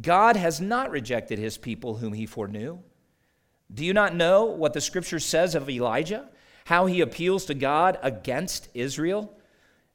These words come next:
And now he quotes from that portion of the Kings, "Lord, they have killed your prophets, they have demolished your altars, and I alone am left, and they seek my life." But what is God's reply to Elijah?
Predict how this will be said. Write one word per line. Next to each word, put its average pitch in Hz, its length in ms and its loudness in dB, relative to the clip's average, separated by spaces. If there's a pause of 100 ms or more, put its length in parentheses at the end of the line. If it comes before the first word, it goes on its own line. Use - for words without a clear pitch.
(120)
And 95 80 -12
now 98 160 -6
he 120 160 -8
quotes 131 440 0
from 110 400 -8
that 123 340 -8
portion 131 380 -6
of 110 80 -6
the 127 60 -12
Kings, 123 600 -8 (760)
"Lord, 139 640 0 (260)
they 107 160 -6
have 123 180 -6
killed 156 340 -2
your 165 80 -4
prophets, 165 600 -4
they 127 100 -4
have 120 100 -4
demolished 135 560 2
your 160 140 2
altars, 147 500 0
and 135 220 -2
I 151 220 4
alone 190 400 6
am 175 120 0
left, 196 380 4
and 147 120 0
they 160 140 2
seek 202 300 -4
my 190 160 2
life." 202 440 4 (320)
But 190 140 -2
what 226 220 0
is 190 120 -2
God's 214 320 0
reply 208 420 0
to 208 180 -4
Elijah? 190 500 -4